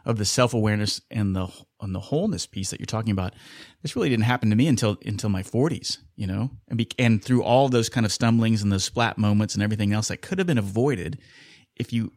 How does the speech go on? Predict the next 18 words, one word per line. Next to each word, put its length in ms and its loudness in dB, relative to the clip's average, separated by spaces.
would 140 0
have 100 0
had 220 -2
this 180 -2
knowledge. 440 -4
I, 240 4
I 180 -2
think, 480 -2
I, 300 -2
I 100 6
know 220 8
why 160 6
you're 140 2
saying 200 0
it's 140 -4
a 20 -10
game 220 -6
changer. 300 -10